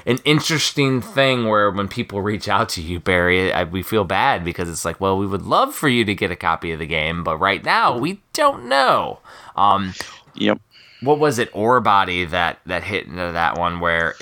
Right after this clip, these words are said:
Speaker 1: there's been a huge demand after the copies got shipped out, and we're like, "Uh, well, we're gonna have to do a whole nother printing of that because we
Speaker 2: Yeah.
Speaker 1: are out." We are out of
Speaker 2: Um,
Speaker 1: copies.
Speaker 2: another one is, uh, Eagle Island Twist, the Retro Edition,
Speaker 1: Mm-hmm.
Speaker 2: um,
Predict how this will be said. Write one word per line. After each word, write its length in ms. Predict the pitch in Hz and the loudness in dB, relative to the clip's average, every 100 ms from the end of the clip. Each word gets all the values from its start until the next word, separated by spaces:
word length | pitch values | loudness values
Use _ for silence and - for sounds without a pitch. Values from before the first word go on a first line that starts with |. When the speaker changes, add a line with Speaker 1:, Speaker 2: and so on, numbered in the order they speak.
| - | -8
Speaker 1:
there's 280 | 98 90 | -4 -2
been 120 | 101 87 | -2 -4
a 40 | |
huge 560 | 78 87 101 107 95 82 | -6 -2 0 0 -2 -4
demand 500 | 95 87 85 82 82 | 0 2 2 2 0
after 320 | 80 - 82 | -2 -2 -8
the 80 | 80 | -4
copies 340 | 95 107 143 | -2 -2 -2
got 140 | 107 85 | -4 -2
shipped 240 | 87 - | -4 -2
out, 160 | 85 80 | -2 0
and 80 | |
we're 80 | 85 | 0
like, 160 | 85 82 | 0 0
"Uh, 240 | - 104 104 | 2 4 4
well, 140 | 104 98 | 2 -2
we're 240 | 107 165 - _ _ _ - | -6 -10 -16 _ _ _ -12
gonna 220 | - 117 113 | -2 0 0
have 120 | - | -2
to 80 | 92 | -6
do 200 | 107 107 | -2 0
a 60 | |
whole 160 | 92 98 | 0 0
nother 280 | 92 85 78 | -2 -4 -6
printing 460 | - 101 120 82 | -6 -6 -4 -6
of 160 | 71 71 | -6 -6
that 340 | 71 71 65 - _ _ - - _ | -6 -4 -6 -14 _ _ -20 -20 _
because 300 | - 85 87 | -12 -6 -6
we 100 | 82 | -4
Speaker 2:
Yeah. 60 | 85 | -2
Speaker 1:
are 100 | - - | -4 -2
out." 540 | 110 - - - - - _ _ _ - | -4 -4 -6 -6 -8 -12 _ _ _ -6
We 80 | |
are 100 | 87 | 0
out 340 | 113 113 107 104 | 4 4 6 4
of 40 | |
Speaker 2:
Um, 80 | 95 | 2
Speaker 1:
copies. 480 | 71 - - - - | -2 -8 -14 -12 -4
Speaker 2:
another 340 | 113 120 131 | 2 4 4
one 480 | 107 95 90 92 92 50 | 4 2 2 0 -4 -4
is, 320 | 90 92 90 | -4 0 0
uh, 80 | 82 | 2
Eagle 280 | 98 98 98 | 2 4 6
Island 240 | 92 87 | 4 2
Twist, 380 | - 104 98 - | 2 2 2 -2
the 100 | 87 | 2
Retro 320 | 92 - 101 | 2 4 4
Edition, 480 | 95 95 107 110 120 _ - - - | 4 2 0 -4 -6 _ -20 -20 -16
Speaker 1:
Mm-hmm. 200 | 80 85 | -12 -2
Speaker 2:
um, 400 | 92 90 87 90 | 0 0 -2 -8